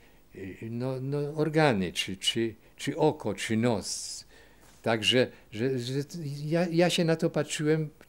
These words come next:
oczywiście różne rzeczy już przeżywałem i widziałem, ale takich okrucieństw, takich gos-, y, scen jeszcze nie widziałem. No i wtedy ten, mm, kapo tak się patrzy na mnie,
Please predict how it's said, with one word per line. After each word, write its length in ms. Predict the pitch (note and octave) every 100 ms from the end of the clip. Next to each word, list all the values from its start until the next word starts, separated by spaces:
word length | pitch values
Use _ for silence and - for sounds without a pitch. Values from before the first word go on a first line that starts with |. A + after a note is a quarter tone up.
| - C3 B2 C3
oczywiście 500 | - C3+ B2+ - B2
różne 360 | B2+ A#2+ B2
rzeczy 280 | A2+ A2 A2
już 220 | G#2+ G2
przeżywałem 640 | - A#2 G2+ G2 G#2 G2+ F#2
i 40 |
widziałem, 480 | F#2+ F#2 G#2 B2 B2+ - - -
ale 220 | G#2+ F#2+
takich 440 | - C3 - B2
okrucieństw, 840 | A#2 - G#2+ - A2+ A2 - - - - - - -
takich 420 | A2 B2+ B2 -
gos-, 280 | F#2+ - - - - -
y, 300 | G#2 G2 F#2
scen 420 | F2+ - A#2+ A#2 A#2+
jeszcze 340 | G#2 G#2+ - G2
nie 120 | F2
widziałem. 500 | E2 D#2 D2 C#2 B1+ - - - - -
No 100 | A2
i 120 | D#3+
wtedy 340 | - D3 D3
ten, 260 | - B2+ A#2+ - - - -
mm, 400 | G2+ F#2 F#2+ F2+ -
kapo 420 | - A#2+ - G2
tak 320 | - - -
się 160 | - -
patrzy 420 | - B2+ - F#2
na 180 | F2 G#2+
mnie, 340 | G#2 G#2+ A2+